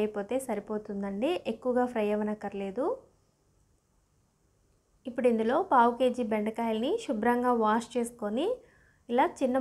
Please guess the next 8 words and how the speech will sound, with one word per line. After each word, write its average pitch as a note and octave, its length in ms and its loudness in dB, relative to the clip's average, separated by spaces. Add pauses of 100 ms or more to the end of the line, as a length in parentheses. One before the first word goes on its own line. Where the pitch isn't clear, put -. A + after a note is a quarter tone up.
ముక్కల్లాగా A3+ 540 0 (100)
కట్ G#3+ 200 -8
చేసుకున్నాను. G#3 600 -4 (480)
వీటిని C4 400 0
కూడా B3+ 180 4
ఇందులో A3 220 2 (100)
యాడ్ G#3+ 240 -4
చేసుకొని A3+ 500 -4